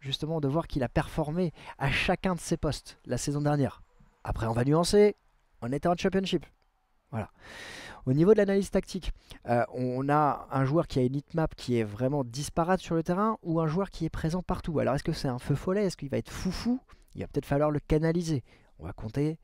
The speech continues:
évidemment sur Roberto De Zerbi pour l'accompagner sur ce point. Les amis de Data Scout avaient fait une compara-,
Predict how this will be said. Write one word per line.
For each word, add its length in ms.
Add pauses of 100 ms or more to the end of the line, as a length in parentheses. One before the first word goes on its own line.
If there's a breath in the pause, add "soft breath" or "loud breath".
(160)
évidemment 420
sur 200
Roberto 360
De 100
Zerbi 260
pour 160
l'accompagner 440
sur 160
ce 100
point. 220 (440 loud breath)
Les 120
amis 140
de 100
Data 240
Scout 340 (280 loud breath)
avaient 180
fait 140
une 80
compara-, 420